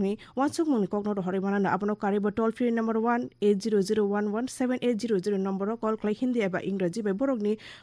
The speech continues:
কগ নক রেকর্ড খাই রহর মানানো। ফোন লাইন ও তালনি shal নৈচি স্নি jora khulok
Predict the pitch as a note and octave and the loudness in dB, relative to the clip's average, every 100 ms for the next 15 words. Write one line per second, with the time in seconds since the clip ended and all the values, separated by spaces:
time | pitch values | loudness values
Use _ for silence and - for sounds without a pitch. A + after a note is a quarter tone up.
0 | - A3+ A3 G#3+ G#3 G3+ - F3+ G#3 F#3 | -4 0 0 0 -2 -6 -4 -2 0 -2
1 | F#3+ F#3+ F#3+ F#3+ - - A#3+ A#3+ A#3 B3 | -4 -2 -2 -2 -4 -4 -2 0 -2 -2
2 | - - - D4+ D4 B3+ A3+ A#3 - A3+ | -8 -10 -2 -2 2 2 2 0 0 0
3 | G#3 G#3 G#3 G3+ G#3 G3 F3+ F3 F3+ B3+ | 2 2 0 -2 -2 0 0 -2 -2 -2